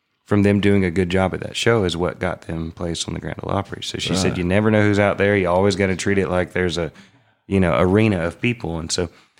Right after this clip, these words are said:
Speaker 1: and, uh, you know, I've learned a lot from her and, and people like her with the Marty Rabins and the, you know, uh, John Andersons and people like that.
Speaker 2: I gotta, I gotta ask you this now. I was impressed when I saw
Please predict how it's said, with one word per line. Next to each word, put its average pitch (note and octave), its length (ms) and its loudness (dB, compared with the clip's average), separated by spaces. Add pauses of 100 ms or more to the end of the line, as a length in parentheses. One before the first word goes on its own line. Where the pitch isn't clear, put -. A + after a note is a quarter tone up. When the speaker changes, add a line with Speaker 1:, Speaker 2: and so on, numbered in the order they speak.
(200)
Speaker 1:
and, G#2+ 200 2
uh, E2+ 40 0
you A#2+ 160 2
know, C#3 120 4
I've C3 160 2
learned D3 180 4
a A#2+ 60 4
lot B2 340 2
from F#2 180 0
her F2+ 200 2
and, G#2+ 160 4
and F#2+ 140 2
people G2 280 0
like F#2+ 260 0
her F#2+ 240 0
with F2+ 220 -4
the F2 140 -4 (400)
Marty G2 260 2
Rabins F#2 580 4
and E2+ 160 2
the, D#2 200 -2 (160)
you F#2 140 -2
know, D#2 200 -2 (300)
uh, D#2+ 180 -8 (500)
John G#2 260 2
Andersons G#2 640 2
and E2+ 120 -6
people F2+ 240 -8
like F2 180 -6
that. G2 120 -2
Speaker 2:
I A2 60 6
gotta, G#2+ 280 2 (140)
I E2+ 60 -8
gotta F2 140 -2
ask F2 140 -4
you E2+ 60 -4
this E2+ 180 -2
now. D#2+ 220 0
I - 80 2
was G#2+ 140 6
impressed G#2 380 4
when F2+ 120 4
I E2 80 2
saw D#2+ 380 0